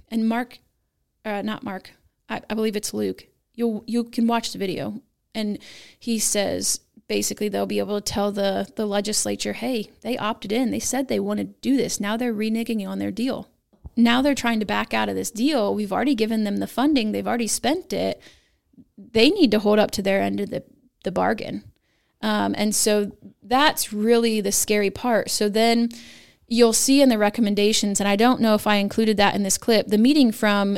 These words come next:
June is about two hours long. I would <laughs> encourage you to go watch it. You're gonna be flabbergasted because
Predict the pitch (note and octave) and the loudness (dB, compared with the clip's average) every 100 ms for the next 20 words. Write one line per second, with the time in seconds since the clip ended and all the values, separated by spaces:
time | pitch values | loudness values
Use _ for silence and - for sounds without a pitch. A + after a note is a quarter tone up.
0 | - F#3+ G#3 G#3+ A3 G3+ - G3 F#3 G3+ | -4 -4 0 2 2 0 0 0 2 2
1 | A3 - A3 G3 E3+ - G3 E3 F#3 G#3+ | 0 0 2 2 2 -2 -2 -2 4 6
2 | A3 - A3 A3+ G#3 F#3+ F#3 G3 F#3 F#3 | 6 6 2 4 4 2 2 2 4 2
3 | F#3+ - G3+ G#3+ G#3 G3+ F#3+ - - G3+ | 0 -2 -2 -2 0 0 -2 -6 0 4
4 | G3 G3 F#3+ F#3 - G3+ G3+ G#3 G3+ | 6 4 0 0 -2 -4 -4 -2 -2